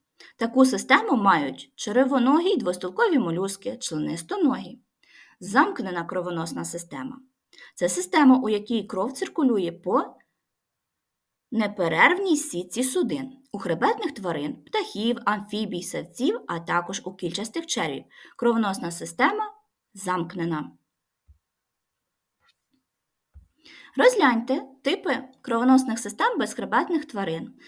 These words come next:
Замкнена на прикладі кільчастих червів під номером один та незамкнена – ракоподібних, павукоподібних, комах, молюсків. Розгляньте, як вона виглядає. Знайдіть серце та судини.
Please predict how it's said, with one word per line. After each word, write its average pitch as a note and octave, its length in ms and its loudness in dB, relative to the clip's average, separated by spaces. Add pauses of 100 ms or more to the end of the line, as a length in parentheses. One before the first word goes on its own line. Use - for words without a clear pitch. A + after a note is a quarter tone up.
(180)
Замкнена G3+ 880 2 (280)
на A3+ 120 2
прикладі F3 460 -2
кільчастих E3 600 -8
червів G#3+ 400 -4
під B3+ 120 -4
номером B3+ 460 0
один B3+ 420 0 (320)
та - 420 2
незамкнена – A#3+ 1120 0 (160)
ракоподібних, G#3 1080 -2
павукоподібних, G#3+ 1200 -2
комах, F3+ 600 -2
молюсків. C4 600 4 (280)
Розгляньте, B3 500 0 (240)
як C4 260 0
вона G3+ 220 0
виглядає. F3 680 -6 (840)
Знайдіть G#3+ 440 2
серце - 420 -2
та D4 200 0
судини. F3 540 -6